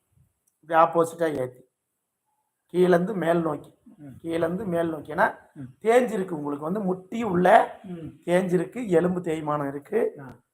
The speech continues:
Speaker 1: அதனால இது, இது போல பண்ணீங்கன்னா கரெக்டா இருக்கும். குருவே சரணம்.
Speaker 2: குருவே சரணம்.
Speaker 1: அடுத்ததாக அருமையா பண்றார் தமிழையா. ஒரு மனிதன் நேர்மையாக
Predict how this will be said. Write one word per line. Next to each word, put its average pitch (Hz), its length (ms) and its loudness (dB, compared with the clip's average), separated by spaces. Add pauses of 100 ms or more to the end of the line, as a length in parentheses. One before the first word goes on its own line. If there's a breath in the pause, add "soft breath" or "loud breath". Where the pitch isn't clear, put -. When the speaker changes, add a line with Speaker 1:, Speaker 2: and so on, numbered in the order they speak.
(140)
Speaker 1:
அதனால 160 320 4
இது, 175 200 -2
இது 151 160 -6
போல 175 240 0
பண்ணீங்கன்னா 151 520 -6
கரெக்டா 151 480 -4
இருக்கும். 147 320 -4 (400)
குருவே 160 400 -2
சரணம். 135 440 -4
Speaker 2:
குருவே 135 320 -14
சரணம். 123 280 -20 (3500)
Speaker 1:
அடுத்ததாக 180 600 6 (880)
அருமையா 185 400 6 (100)
பண்றார் 160 420 4
தமிழையா. 160 480 2 (280)
ஒரு 165 280 0
மனிதன் 190 600 4 (540)
நேர்மையாக 190 880 4